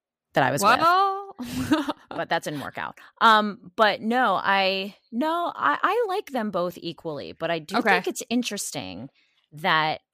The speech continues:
Speaker 1: I, I would be so curious what type of guy is on Bumble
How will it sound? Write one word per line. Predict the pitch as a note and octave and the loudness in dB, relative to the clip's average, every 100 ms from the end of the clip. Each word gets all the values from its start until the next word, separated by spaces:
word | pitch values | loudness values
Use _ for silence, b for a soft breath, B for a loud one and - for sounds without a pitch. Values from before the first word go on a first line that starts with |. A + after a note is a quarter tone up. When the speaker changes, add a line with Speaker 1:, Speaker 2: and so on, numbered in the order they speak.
| _ - | _ -14
Speaker 1:
I, | G#3 - | -10 -4
I | |
would | A3 B3 | -2 -2
be | D4+ | -4
so | - - B3 B3 | -4 -2 -2 -4
curious | - - B3 A#3+ - G#2+ - - - _ - | -8 -6 -4 -2 -2 -4 -8 -10 -16 _ -10
what | F3 G#3+ - | 0 0 2
type | B3 A3+ - - | -2 -2 -2 -2
of | F3+ D#3+ - | -2 -4 -2
guy | F3 E3+ D3 G2+ D2+ C#2 D#3+ - _ _ _ _ _ _ _ _ _ _ _ _ _ _ | 0 2 2 0 -2 -8 -12 -16 _ _ _ _ _ _ _ _ _ _ _ _ _ _
is | F#3 E3 - | 2 4 4
on | E3+ E3 D#3+ C#3 | 6 6 4 2
Bumble | D#3+ D3+ D3 C3 E2+ - F2 | 4 6 4 2 0 -2 -4